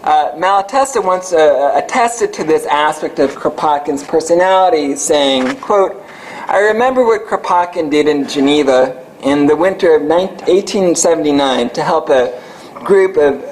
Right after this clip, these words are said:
Italian refugees in dire straits, among them myself. I remember the small attentions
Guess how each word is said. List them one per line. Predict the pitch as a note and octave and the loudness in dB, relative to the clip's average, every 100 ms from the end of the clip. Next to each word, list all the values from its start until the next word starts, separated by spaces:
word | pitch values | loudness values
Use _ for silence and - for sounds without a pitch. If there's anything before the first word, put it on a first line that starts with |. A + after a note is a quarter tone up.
| C3 | -6
Italian | - - G#3 G3 | -2 0 2 2
refugees | E3 D#3 D#3 D3+ C#3 C#3+ C#3 | 2 0 -2 -6 0 2 2
in | C3+ B2+ | 0 2
dire | C#3 C3 C3 | 2 2 0
straits, | - C#3 B2 - | 0 0 0 0
among | C#3+ D3 D#3+ D3+ | 0 2 2 2
them | C#3 | 2
myself. | C3 - - C#3 B2+ - - - - - - - | 2 0 0 0 0 -4 -12 -20 -20 -18 -12 -2
I | G3 | 2
remember | A3+ A#3 C4 C4 | 2 2 2 2
the | A#3+ | 0
small | - G3+ G3+ G#3 | 0 2 4 2
attentions | G3+ G3+ F#3+ F#3+ D3+ C#3 - - | 0 -2 -2 -2 -2 -2 -6 -10